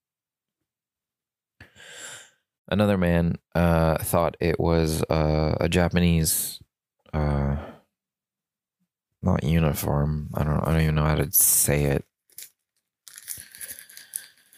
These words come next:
It involves religion, I'll tell you that much. It involves being in martial arts.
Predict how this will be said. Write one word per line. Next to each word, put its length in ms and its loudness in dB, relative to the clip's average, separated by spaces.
It 60 -4
involves 420 0
religion, 520 0
I'll 80 0
tell 180 2
you 60 2
that 220 0
much. 580 -2
It 60 -4
involves 320 0
being 500 2
in 300 -2
martial 420 2
arts. 680 -2